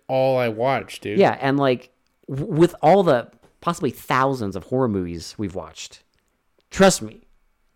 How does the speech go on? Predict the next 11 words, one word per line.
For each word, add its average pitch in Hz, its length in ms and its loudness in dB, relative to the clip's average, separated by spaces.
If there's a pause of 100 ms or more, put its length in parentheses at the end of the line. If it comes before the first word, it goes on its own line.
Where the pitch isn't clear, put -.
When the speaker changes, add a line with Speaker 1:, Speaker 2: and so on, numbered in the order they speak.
Speaker 2:
that's 151 260 0
up 196 140 -2
there. - 180 -12 (300)
Speaker 1:
Yep, 123 280 -2 (140)
exactly. 107 600 -6
So - 200 -8
go 127 240 0
watch 135 280 2
Razorback. 113 580 -6
It, - 320 -10
it 131 220 -6